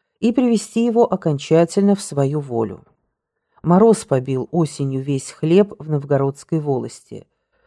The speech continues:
Только на Торжку всё было цело. Ярослав не велел пропускать в Новгород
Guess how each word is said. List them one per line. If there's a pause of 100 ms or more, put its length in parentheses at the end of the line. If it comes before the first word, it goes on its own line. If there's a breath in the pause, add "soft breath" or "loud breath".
(160)
Только
на
Торжку
всё
было
цело. (1300)
Ярослав
не
велел
пропускать
в
Новгород